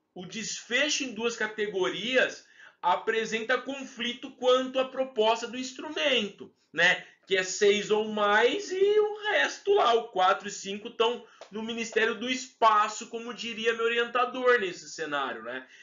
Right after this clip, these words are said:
Eu, par-, como eu te disse, eu acho que deve ter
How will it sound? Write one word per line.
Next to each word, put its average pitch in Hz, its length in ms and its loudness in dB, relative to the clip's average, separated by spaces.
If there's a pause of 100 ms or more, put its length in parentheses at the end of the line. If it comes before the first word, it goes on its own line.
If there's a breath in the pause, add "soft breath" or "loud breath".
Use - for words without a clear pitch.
(120 loud breath)
Eu, 185 180 0
par-, 196 200 2
como 196 180 -2
eu 220 80 -2
te 247 160 -8
disse, 254 480 -2 (240 soft breath)
eu 156 100 -2
acho 196 180 0
que 170 60 -18
deve 196 240 2
ter - 540 0